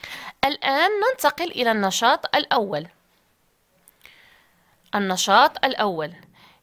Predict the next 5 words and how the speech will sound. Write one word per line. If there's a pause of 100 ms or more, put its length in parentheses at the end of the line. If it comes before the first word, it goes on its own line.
(160)
إذن (640)
نلاحظ (1120)
في
هذا
المجسم